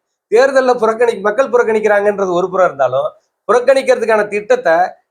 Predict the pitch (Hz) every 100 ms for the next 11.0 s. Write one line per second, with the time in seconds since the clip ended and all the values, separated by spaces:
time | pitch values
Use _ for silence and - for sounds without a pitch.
0 | _ 202 240 190 - 196 196 190 196 247
1 | 226 196 180 175 190 160 160 107 80 _
2 | _ 143 214 226 240 208 185 202 202 208
3 | 202 196 175 190 202 180 180 156 139 113
4 | 151 196 _ _ - 151 226 240 254 226
5 | 190 190 220 220 214 202 175 214 214 196
6 | 185 208 220 240 214 190 165 143 135 175
7 | 208 _ _ 175 190 262 175 180 147 170
8 | 190 - _ 180 196 214 214 226 196 -
9 | 285 - 240 240 226 208 214 185 214 240
10 | 208 226 240 233 240 233 214 202 202 196